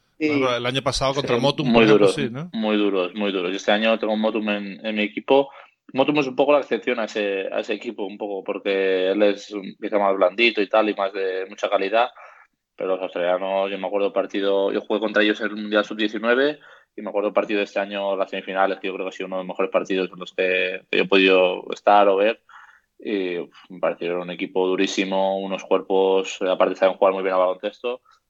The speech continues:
Speaker 3: Yo creo que les pasa un poco lo que dice Laia, que para nosotros está tan lejos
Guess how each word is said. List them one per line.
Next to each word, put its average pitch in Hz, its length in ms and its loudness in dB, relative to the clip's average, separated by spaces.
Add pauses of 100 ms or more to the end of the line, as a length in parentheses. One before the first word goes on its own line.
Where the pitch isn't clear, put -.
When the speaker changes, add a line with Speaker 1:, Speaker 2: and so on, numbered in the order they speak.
Speaker 3:
Yo 127 160 -2
creo 143 120 2
que 147 60 -4
les 143 120 -6
pasa 147 200 -4
un 131 60 -16
poco 147 200 -4
lo 135 100 -6
que 120 80 -6
dice 104 720 -6
Laia, 117 220 0
que 104 100 -6
para 98 160 -2
nosotros 120 260 -10
está 123 140 -2
tan 120 180 0
lejos 139 420 -4